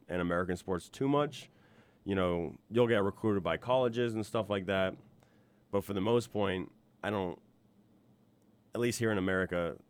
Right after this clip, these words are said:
our professional sports don't really allow for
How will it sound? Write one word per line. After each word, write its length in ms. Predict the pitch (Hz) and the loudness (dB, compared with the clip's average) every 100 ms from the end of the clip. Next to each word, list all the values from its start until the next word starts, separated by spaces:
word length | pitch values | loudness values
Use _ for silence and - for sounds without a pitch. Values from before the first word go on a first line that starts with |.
| _ - | _ -2
our 160 | 98 110 | 0 0
professional 500 | 98 98 92 - 90 | -2 -2 -2 -2 -6
sports 420 | - 87 87 82 | -4 -4 -2 -2
don't 300 | 90 85 76 | -2 -2 -2
really 540 | 82 87 90 87 87 - - | -2 -2 0 0 -2 -6 -6
allow 560 | 82 78 78 82 95 | -4 -2 0 0 -2
for 500 | 104 107 110 107 104 | -6 -6 -4 -2 -4